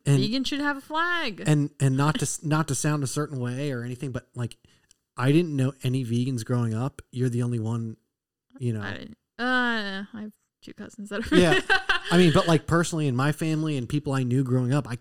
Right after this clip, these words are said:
Speaker 1: I mean, unless
Speaker 2: Yeah, but
Speaker 1: somebody
Speaker 2: I don't
Speaker 1: said
Speaker 2: think I
Speaker 1: s-
Speaker 2: knew any growing up. I think it's more of, like, a re-, because, like, y-, y-, y-, people, I mean,
Speaker 1: Yeah.
Speaker 2: maybe people were, but, like, I feel like it's more popular now. There's more food options for it. You see it, like, you know, the grocery
Speaker 1: Yeah.
Speaker 2: stores, unless you shop at Walmart,
Speaker 1: Oh, I
Speaker 2: and
Speaker 1: mean,
Speaker 2: then you don't see
Speaker 1: K F C's
Speaker 2: it at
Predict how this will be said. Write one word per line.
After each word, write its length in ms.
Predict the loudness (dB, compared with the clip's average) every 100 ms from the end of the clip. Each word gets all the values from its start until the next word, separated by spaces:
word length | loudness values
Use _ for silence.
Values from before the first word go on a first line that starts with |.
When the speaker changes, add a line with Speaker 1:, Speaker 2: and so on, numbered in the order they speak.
| -10
Speaker 1:
I 100 | -2
mean, 160 | 0 2
unless 300 | 2 2 4
Speaker 2:
Yeah, 80 | 4
but 60 | 6
Speaker 1:
somebody 120 | 6
Speaker 2:
I 20 |
don't 120 | 6 4
Speaker 1:
said 40 |
Speaker 2:
think 120 | 4
I 20 |
Speaker 1:
s- 60 | 2
Speaker 2:
knew 100 | 2
any 140 | 0 0
growing 300 | 0 0 0
up. 120 | -2
I 80 | -4
think 180 | -4 -4
it's 160 | -6 -6
more 220 | -4 -4
of, 100 | -4
like, 160 | -6
a 80 | -6
re-, 280 | -8 -8 -10
because, 240 | -8 -6 -4
like, 280 | -2 -4 -10 -18
y-, 140 | -16 -10
y-, 120 | -8 -8
y-, 200 | -8 -10 -6
people, 460 | -4 0 0 -2 -2 4
I 40 |
mean, 140 | 6 6
Speaker 1:
Yeah. 100 | 6
Speaker 2:
maybe 240 | 4 2
people 260 | 2 -2 -4
were, 300 | -2 0 0
but, 180 | -2 -10
like, 300 | -10 -12 -16 _ _
I 60 | -2
feel 120 | 0
like 100 | 0
it's 140 | -2 -8
more 200 | -6 -6
popular 520 | -2 -2 -2 -6 -4
now. 340 | 0 2 2
There's 220 | 0 -6
more 160 | -6 -8
food 340 | -8 -8 -2
options 540 | 2 2 0 -6 -8 -10
for 320 | -8 -6 -6
it. 220 | -6 -10
You 160 | -12 -12
see 240 | -12 -10
it, 100 | -10
like, 300 | -8 -8 -10 -18 _ _ _ _ _ -14
you 80 |
know, 180 | -12 -12
the 80 | -4
grocery 300 | 0 2 0
Speaker 1:
Yeah. 60 | -2
Speaker 2:
stores, 540 | -6 -8 -8 -10 -10
unless 260 | -10 -10 -10
you 60 |
shop 180 | -10 -10
at 80 | -10
Walmart, 200 | -8 -2
Speaker 1:
Oh, 40 | 2
I 80 | 2
Speaker 2:
and 80 | 2
Speaker 1:
mean, 140 | 2
Speaker 2:
then 60 | 2
you 40 |
don't 120 | 2 2
see 160 | 2
Speaker 1:
K 40 |
F 20 |
C's 20 |
Speaker 2:
it 20 |
at 40 | 2